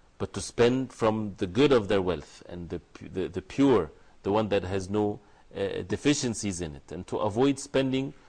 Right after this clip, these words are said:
from what is deficient and what is not good, and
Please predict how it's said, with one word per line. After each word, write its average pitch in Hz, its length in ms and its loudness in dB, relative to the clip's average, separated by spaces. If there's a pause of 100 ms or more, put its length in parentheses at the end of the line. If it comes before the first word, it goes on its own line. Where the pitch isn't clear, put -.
(140)
from 120 240 -2
what 123 180 4
is 110 300 -4
deficient 110 640 -4
and 95 160 -6
what 101 200 0
is 92 120 -2
not 101 380 -2
good, 135 320 2 (640)
and 113 440 2